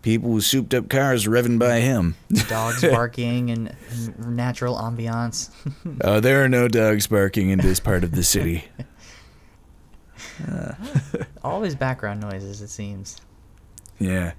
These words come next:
Speaker 1: Always. Only when you're recording, though. Have you ever noticed that?
Speaker 2: Yeah,
Speaker 1: Uh,
Speaker 2: like, only,
Speaker 1: it's
Speaker 2: only when you record do you begin to see sounds that are outside of what you're, what you're trying to capture.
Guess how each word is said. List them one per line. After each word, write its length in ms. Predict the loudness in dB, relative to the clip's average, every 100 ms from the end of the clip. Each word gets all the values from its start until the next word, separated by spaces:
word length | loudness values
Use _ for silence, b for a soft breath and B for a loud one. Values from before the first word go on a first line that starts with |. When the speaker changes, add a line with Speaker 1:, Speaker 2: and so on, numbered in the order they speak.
| -2
Speaker 1:
Always. 480 | 2 2 2 0 0
Only 220 | 2 2
when 140 | 2
you're 100 | 2
recording, 560 | 2 4 2 2 2 2
though. 240 | 0 -2
Have 80 | 0
you 80 | 0
ever 100 | 0
noticed 320 | 0 0 0
that? 260 | 0 -2 -4 B B B B B B B B
Speaker 2:
Yeah, 420 | -6 -2 0 -2 -2
Speaker 1:
Uh, 40 |
Speaker 2:
like, 180 | -6 -6
only, 260 | -6 -4 -4
Speaker 1:
it's 80 |
Speaker 2:
only 240 | -4 -4 -4
when 160 | -6
you 80 | -6 -6
record 440 | -4 -2 -2 -2
do 80 | -6
you 240 | -6 -8 -10
begin 260 | -8 -6 -6
to 100 | -6
see 320 | -8 -6 -8
sounds 440 | -6 -8 -8 -10 -8
that 120 | -8
are 80 | -6
outside 420 | -8 -8 -10 -12
of 100 | -14
what 200 | -14 -14
you're, 200 | -14 -16 b b b b
what 180 | -16 -12
you're 80 | -12
trying 220 | -10 -12
to 60 | -14
capture. 540 | -12 -12 -12 -14 -14